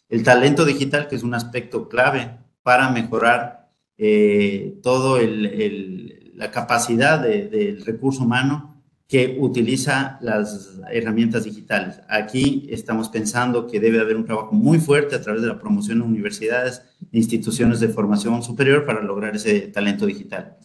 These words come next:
La economía digital, y aquí tal vez es uno de los aspectos que topa de frente, eh, a las mipymes, y aquí lo que se busca es la transformación digital sectorial, adopción de tecnologías cuatro punto cero en el segmento de pequeñas y medianas empresas,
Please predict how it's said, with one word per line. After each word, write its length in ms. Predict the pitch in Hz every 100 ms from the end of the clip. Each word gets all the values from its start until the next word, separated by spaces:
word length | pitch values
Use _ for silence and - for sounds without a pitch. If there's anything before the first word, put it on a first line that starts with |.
| _ _ _ _ _ _
La 100 | 135
economía 440 | 135 143 143 156
digital, 460 | 170 160 147 160 160
y 40 |
aquí 200 | 131 -
tal 180 | 131 131
vez 320 | 120 131 - -
es 160 | 131
uno 200 | 127 123
de 40 | 120
los 200 | 110 107
aspectos 440 | 107 120 - -
que 300 | - 104 - _ _ _ _
topa 300 | 127 120 127
de 120 | 110
frente, 800 | 104 120 131 139 120 110 104 - -
eh, 720 | 113 107 104 101 104 101 101
a 60 | 120
las 180 | 107
mipymes, 640 | 113 113 123 123 127 - - _
y 60 |
aquí 160 | 117 120
lo 120 | 135
que 100 | 131
se 60 | 117
busca 280 | 123 - 120
es 80 |
la 120 | 113 107
transformación 580 | 107 104 104 107 131
digital 420 | 117 117 110 117 110
sectorial, 560 | 110 139 160 160 - _ _
adopción 440 | 113 110 - 131
de 80 | 135
tecnologías 640 | 123 110 110 104 123 117
cuatro 480 | - 123 - - _
punto 220 | 127 117 113
cero 360 | 127 135 131 - _
en 140 | - 110
el 40 |
segmento 500 | 107 104 117 117 120
de 80 | 110
pequeñas 460 | 107 101 120 120 110
y 40 |
medianas 420 | 107 107 107 104
empresas, 520 | 104 - 98 - -